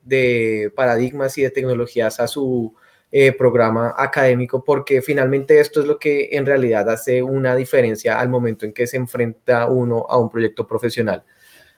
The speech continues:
Porque, eh, no solo basta con empezar a, a saber qué es el tiempo real o, eh, en qué lo puedo llegar a usar, sino entender cuáles son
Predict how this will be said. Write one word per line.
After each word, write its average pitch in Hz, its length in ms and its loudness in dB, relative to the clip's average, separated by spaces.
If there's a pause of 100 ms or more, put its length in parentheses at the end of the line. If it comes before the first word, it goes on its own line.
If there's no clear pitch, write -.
(280)
Porque, 151 840 4 (100)
eh, 147 600 6
no 143 100 2
solo 165 240 6
basta 175 400 2
con 180 340 2
empezar 143 840 -2
a, 143 1040 -2
a 139 100 -6
saber 123 400 0 (300)
qué 160 200 4
es 156 120 -2
el 156 100 -2
tiempo 156 320 -2
real 151 400 0
o, 123 340 0 (320)
eh, 123 720 0
en 139 280 -6
qué 151 160 4
lo 151 120 0
puedo 160 160 0
llegar 160 180 2
a 135 40 0
usar, 185 240 -4
sino 151 480 -4 (140)
entender 127 640 -4
cuáles 165 240 2
son 170 260 -6